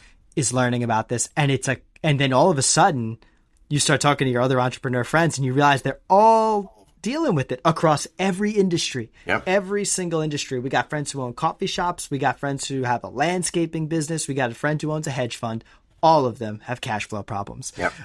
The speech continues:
Speaker 1: Uh, you call them problems, but they have to deal with it. And you wanna know why? It's because all the big guys don't pay on time. That's, <laughs> that's it.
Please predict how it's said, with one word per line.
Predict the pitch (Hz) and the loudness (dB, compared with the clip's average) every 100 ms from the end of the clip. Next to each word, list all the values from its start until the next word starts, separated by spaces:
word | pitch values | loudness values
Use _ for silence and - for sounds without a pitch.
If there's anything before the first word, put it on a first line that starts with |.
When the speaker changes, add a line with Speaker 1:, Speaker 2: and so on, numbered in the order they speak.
| - | 2
Speaker 1:
Uh, | 135 113 _ | 2 2 _
you | _ - 151 | _ -20 -14
call | - 147 | 2 2
them | 123 120 | 2 -2
problems, | - 147 160 123 120 - - - | 2 4 4 2 -6 -8 -14 -2
but | 160 156 | 0 2
they | 135 | 2
have | 131 - | 0 0
to | |
deal | 143 190 | 2 4
with | 190 170 | 4 0
it. | - | -4
And | 147 | -2
you | 131 | -2
wanna | 123 127 131 | 0 0 2
know | 135 | 0
why? | 120 135 170 170 _ | 2 2 2 -4 _
It's | - | -20
because | - 135 - _ | -6 -6 -6 _
all | 143 147 | 0 2
the | |
big | 120 175 | 4 2
guys | 147 135 123 | 6 4 4
don't | 123 | 0
pay | 143 139 | 2 2
on | 113 | 0
time. | 104 107 - | -4 -12 -4
That's, | 143 131 - - | -2 -2 -4 4
<laughs> | 214 - 180 - | 4 4 -4 2
that's | 233 - - 196 | 2 2 -2 -6
it. | 247 220 165 147 | -6 2 2 2